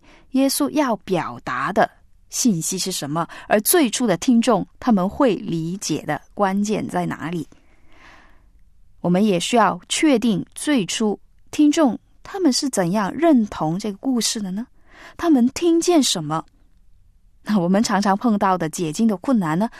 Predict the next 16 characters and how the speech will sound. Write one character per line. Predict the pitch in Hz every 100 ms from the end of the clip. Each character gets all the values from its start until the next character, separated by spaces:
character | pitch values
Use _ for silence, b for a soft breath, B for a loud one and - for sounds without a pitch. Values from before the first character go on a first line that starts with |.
| B B -
往 | 175 233
往 | 247 165
是 | -
来 | 180 151 160
自 | - 190 175 b -
我 | 196 170
们 | 160 175
跟 | 214 233
第 | - 330 247 170
一 |
代 | - 240 180
的 | 165 156
听 | - 226
众 | 208 202 165
之 | - 233
间 | - 294 277